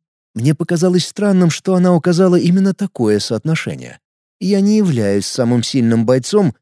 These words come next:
но всё же понимаю, сколько бед может наворотить одна сфера ранга адепта.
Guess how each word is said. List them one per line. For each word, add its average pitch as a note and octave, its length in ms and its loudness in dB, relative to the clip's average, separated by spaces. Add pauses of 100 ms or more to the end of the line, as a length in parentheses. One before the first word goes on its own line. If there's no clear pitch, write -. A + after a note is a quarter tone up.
(160)
но F3 220 0
всё A3 340 -4
же F#3+ 140 0
понимаю, F3 680 0
сколько B2 500 -2
бед D#3 300 0
может C3+ 280 0
наворотить C#3 540 -2
одна F3+ 380 0
сфера F3+ 420 -2
ранга D#3+ 400 0
адепта. B2 480 -6